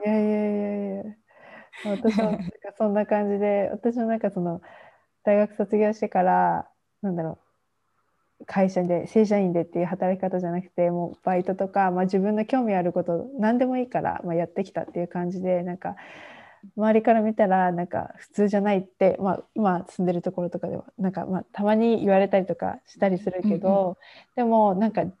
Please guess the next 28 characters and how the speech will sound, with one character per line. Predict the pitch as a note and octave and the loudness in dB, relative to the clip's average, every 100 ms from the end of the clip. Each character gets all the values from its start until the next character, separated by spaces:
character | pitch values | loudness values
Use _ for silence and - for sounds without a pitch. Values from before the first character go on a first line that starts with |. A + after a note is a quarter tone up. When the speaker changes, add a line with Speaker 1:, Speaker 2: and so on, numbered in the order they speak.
| _ _ | _ _
Speaker 1:
そ | - | 4
れ | C#4 | 6
は | D4+ | 8
自 | B3+ G#3+ | 6 6
分 | A#3 B3 B3 | 4 4 2
な | B3 | 2
り | B3 | 2
の | B3+ | 0
ス | B3+ | -2
ト | - C4 | 2 4
ー | |
リ | G#3+ | 4
ー | E3+ | 2
か | D#3+ | 0
な | E3 | -4
っ | E3 | -4
て | E3 | -6
思 | E3 | -6
っ | |
て | D#3+ - | -8 -10
て、 | - F3 E3 E3 A3 - | -4 -2 -2 -4 -12 -14
な | F#3+ | -12
ん | |
か | E3+ E3 | -10 -8
こ | E3+ E3 | -6 -2
う、 | |
Speaker 2:
う | A3 | 0
ん。 | G3+ | -2